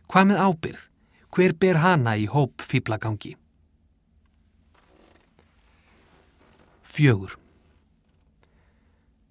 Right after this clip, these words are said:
Þau voru fyrsta fólkið síðan á söguöld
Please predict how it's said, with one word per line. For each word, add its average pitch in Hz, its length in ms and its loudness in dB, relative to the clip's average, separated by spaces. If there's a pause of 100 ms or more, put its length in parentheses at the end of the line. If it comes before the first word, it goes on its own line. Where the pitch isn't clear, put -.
(140)
Þau 151 160 6
voru 139 160 4
fyrsta - 400 0
fólkið 165 400 0
síðan 135 240 2
á 120 80 0
söguöld 147 640 2